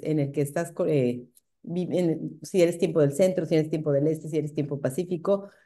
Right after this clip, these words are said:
pregúntale a la hora que es, que te mande la invitación y te esperamos ahí o las esperamos ahí para que aprendamos más sobre el cuidado del rostro, del cuidado de la piel, porque tenemos una línea que es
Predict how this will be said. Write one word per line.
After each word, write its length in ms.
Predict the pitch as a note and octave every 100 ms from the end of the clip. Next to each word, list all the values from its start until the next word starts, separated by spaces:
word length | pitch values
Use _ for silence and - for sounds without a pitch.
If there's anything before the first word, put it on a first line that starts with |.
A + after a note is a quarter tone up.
| _ -
pregúntale 480 | G3+ A#3 A#3+ A3
a 20 | G3+
la 40 |
hora 140 | G3+ G3+
que 120 | F3+
es, 140 | F#3+
que 100 | G3
te 140 | G3 F#3
mande 240 | F#3+ A3+
la 80 | A#3
invitación 720 | F#3+ - D#3 - F3+ A#3 A#3 _ _
y 140 | - A3
te 80 | A#3
esperamos 560 | A3+ A3+ A#3 C4+ D#4 B3+
ahí 380 | F3+ F#3 G3+
o 100 | F#3
las 160 | F#3 E3
esperamos 480 | F3+ F#3 F3+ G#3+ A#3
ahí 320 | E3 F3 A#3 - _ _ G#3+
para 180 | G#3 G#3
que 120 | G#3+
aprendamos 720 | G#3+ G#3+ A3+ A#3 A#3+ C4+ C4
más 380 | B3 A3 A3 -
sobre 200 | A3+ G3+
el 120 | G3
cuidado 320 | G3+ F#3+ G3+
del 180 | G#3 G3
rostro, 540 | G3 F#3+ F#3 - F#3 F#3+
del 120 | F3+
cuidado 220 | F#3 F#3+
de 80 | G3+
la 180 | E3+ -
piel, 520 | F3 E3+ A#3+ - - _ _ _ -
porque 180 | G3+ G#3+
tenemos 380 | G#3+ A3+ B3 B3
una 220 | A#3+ G#3+
línea 400 | G3+ G3+ G3 G3
que 120 | G3+
es 140 | G3+